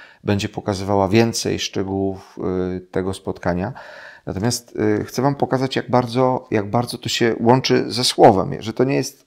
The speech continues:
oderwanie od, od tego, co nas prowadzi. Panu daremnia zamiary. E, no, moim zamiar był bardzo, bardzo jasny. Czy się poddam temu, żeby pozwolić Bogu na poprowadzenie mnie tam, gdzie ja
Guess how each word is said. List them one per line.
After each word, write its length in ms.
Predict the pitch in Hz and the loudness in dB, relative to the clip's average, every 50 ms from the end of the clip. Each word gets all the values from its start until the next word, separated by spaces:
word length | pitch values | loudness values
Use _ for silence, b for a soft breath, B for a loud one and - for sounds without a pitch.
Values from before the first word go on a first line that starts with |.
| _ - | _ -2
oderwanie 760 | 123 113 113 135 131 123 120 139 143 143 143 143 143 143 - - - - | 0 2 2 2 0 2 4 4 4 4 4 0 -2 -2 -4 -4 -4 -2
od, 340 | - 120 123 - - - B B B B B B B - | -4 -4 -4 -6 -20 -20 B B B B B B B 0
od 180 | 120 - - | 0 0 0
tego, 220 | - 135 123 131 127 | -4 -2 -2 -2 -6
co 140 | - - | -4 -4
nas 180 | 127 135 131 - | -4 -4 -4 -6
prowadzi. 720 | - - 147 147 143 147 127 104 95 90 90 95 - - B B B B B B B B B _ | -4 -2 0 2 4 6 6 4 4 0 -4 -8 -10 -12 B B B B B B B B B _
Panu 320 | - 143 151 165 160 156 147 | 6 6 6 6 6 2 4
daremnia 440 | 127 127 127 135 151 151 139 139 127 | 6 6 6 6 4 4 4 2 2
zamiary. 680 | 110 123 127 131 135 127 120 - - 95 - - 113 - _ _ _ _ _ _ _ _ _ _ _ _ - | 2 2 4 4 6 6 6 6 4 2 -2 -4 -10 -16 _ _ _ _ _ _ _ _ _ _ _ _ -10
E, 140 | - - - | -6 -6 -4
no, 200 | 85 101 117 120 | 0 2 4 4
moim 360 | 123 139 147 160 160 151 143 - | 6 6 4 4 2 0 2 4
zamiar 300 | 143 151 151 156 151 143 | 6 6 6 6 4 4
był 140 | 147 147 | 4 4
bardzo, 380 | 139 151 151 147 139 156 151 147 - - | 6 4 4 4 4 4 4 4 4 4
bardzo 240 | 143 147 139 165 | 4 4 6 6
jasny. 500 | 175 165 135 107 - - - - - - - | 8 8 6 6 4 0 -8 -12 -16 -12 -6
Czy 120 | - - 117 | -6 -4 -2
się 120 | 135 127 | -2 -4
poddam 540 | - _ - 131 139 139 123 135 127 127 123 | -4 _ 0 2 2 2 0 -2 -2 -2 2
temu, 300 | - 131 131 131 131 120 | 4 4 4 4 2 0
żeby 240 | 113 123 123 117 113 - _ _ _ _ _ _ - | -2 -2 -4 -6 -8 -10 _ _ _ _ _ _ 0
pozwolić 520 | 123 123 107 104 120 131 131 117 113 110 | 2 2 2 4 2 2 2 2 0 -2
Bogu 520 | 104 104 113 110 104 110 113 113 120 120 120 B B B B B B - | 2 2 2 2 2 0 0 0 0 -2 -4 B B B B B B -2
na 220 | 107 110 123 123 | 2 4 4 4
poprowadzenie 800 | 120 - 117 - - 135 113 110 113 107 104 123 127 123 120 117 | 4 2 -4 -2 0 0 2 2 2 2 4 2 2 2 2 -2
mnie 180 | 113 113 113 - | -2 -2 -4 0
tam, 280 | - 123 117 120 120 | 2 2 4 4 2
gdzie 160 | 110 101 110 | -2 -2 0
ja 360 | 110 107 107 107 - - - | 2 4 4 4 2 0 -2